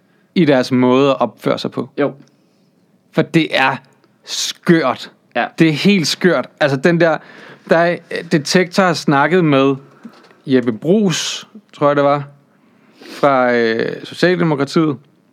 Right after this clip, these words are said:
Speaker 1: Og så er Detektor ligesom ved med at sige, altså, når, altså,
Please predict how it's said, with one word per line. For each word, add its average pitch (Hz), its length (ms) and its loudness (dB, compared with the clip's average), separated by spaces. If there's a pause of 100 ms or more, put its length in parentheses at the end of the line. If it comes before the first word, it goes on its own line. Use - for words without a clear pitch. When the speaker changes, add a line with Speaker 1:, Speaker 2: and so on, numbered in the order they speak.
(1040)
Speaker 1:
Og 156 140 -6
så 175 60 2
er 170 60 2
Detektor 175 360 0
ligesom 165 380 2
ved 170 80 2
med 165 100 2
at 156 60 -2
sige, 151 280 -2 (1120)
altså, 147 300 0 (600)
når, 147 240 2 (300)
altså, 139 300 -8